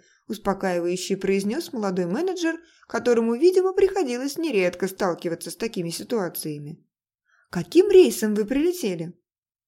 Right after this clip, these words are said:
«Би эй четыре два ноль девять из Хитроу», раздражённо сказала Дафна. «Я полтора часа ждала свой чемодан, а его так и не принесли». «Имя?» спросил симпатичный бразилец,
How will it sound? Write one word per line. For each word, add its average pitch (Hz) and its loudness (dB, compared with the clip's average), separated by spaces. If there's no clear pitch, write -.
«Би 277 6
эй 330 2
четыре 285 6
два 269 2
ноль 359 2
девять 202 0
из 339 4
Хитроу», 196 2
раздражённо 277 2
сказала 220 0
Дафна. 170 -4
«Я 262 4
полтора 277 4
часа 320 2
ждала 196 4
свой 202 6
чемодан, 208 0
а 220 6
его 220 10
так 247 2
и - 2
не 262 2
принесли». 320 0
«Имя?» 240 0
спросил 392 0
симпатичный 254 -2
бразилец, 240 0